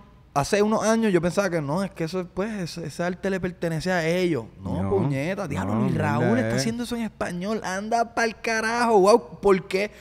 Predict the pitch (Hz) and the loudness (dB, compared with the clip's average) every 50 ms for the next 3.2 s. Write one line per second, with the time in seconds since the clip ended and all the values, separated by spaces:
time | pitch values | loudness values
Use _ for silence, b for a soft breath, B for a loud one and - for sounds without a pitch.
0 | B B B B B B B - 160 143 147 160 190 233 247 262 262 247 214 180 | B B B B B B B 2 6 8 10 10 10 10 10 10 10 8 8 6
1 | 156 170 185 214 - 196 175 180 156 139 - - - - - - 131 131 139 143 | 6 6 4 4 4 2 0 0 0 -2 -2 -8 -18 -20 -8 -2 0 2 2 4
2 | 135 135 165 196 185 135 110 - 127 120 - - - 127 127 127 120 113 123 135 | 6 8 8 8 8 6 6 4 2 0 -2 -2 -2 0 2 2 0 0 -2 -2
3 | 185 220 196 | -2 -4 -4